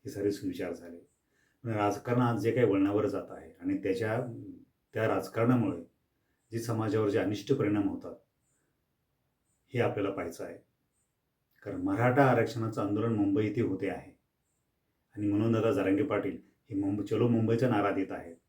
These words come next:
हे जेव्हा सरकारला कळलं, तेव्हा ऑगस्ट महिन्यामध्येच, अ, मराठा आरक्षण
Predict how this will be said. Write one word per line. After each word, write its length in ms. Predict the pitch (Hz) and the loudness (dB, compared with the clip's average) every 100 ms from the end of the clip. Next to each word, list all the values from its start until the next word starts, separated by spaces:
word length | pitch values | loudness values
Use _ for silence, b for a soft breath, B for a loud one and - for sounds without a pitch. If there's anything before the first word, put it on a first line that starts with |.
| _ _ _ _ | _ _ _ _
हे 60 | 104 | -6
जेव्हा 240 | 104 110 | -2 0
सरकारला 520 | 123 110 - 117 131 | 0 -2 0 4 6
कळलं, 340 | 120 98 85 - | 4 2 -2 -8
तेव्हा 440 | 92 87 104 110 110 B B - | -8 -4 -2 -2 -4 B B -4
ऑगस्ट 420 | 104 120 - 131 | 0 0 0 0
महिन्यामध्येच, 600 | 107 101 104 98 90 90 _ _ _ _ - | 0 2 2 0 -2 -6 _ _ _ _ -10
अ, 80 | 95 | -8
मराठा 760 | 87 95 107 117 127 131 135 - _ _ _ | -4 -2 0 2 2 2 0 -8 _ _ _
आरक्षण 540 | 107 104 - 113 120 | -4 -4 -2 0 2